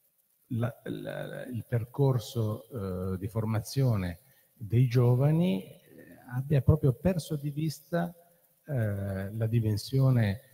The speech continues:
eh, religiosa, anche banalmente la differenza tra la fede e la religione,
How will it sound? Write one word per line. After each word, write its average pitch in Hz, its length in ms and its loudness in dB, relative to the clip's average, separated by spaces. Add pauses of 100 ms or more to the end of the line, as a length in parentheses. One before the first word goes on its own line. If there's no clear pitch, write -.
(320)
eh, 104 540 -2
religiosa, 92 920 -6 (280)
anche 147 240 0
banalmente 131 640 0 (160)
la 120 140 -10
differenza 104 580 -8
tra - 360 -18 (160)
la 107 180 -16
fede 104 600 -10 (400)
e 101 120 -14
la 95 120 -14
religione, 92 760 0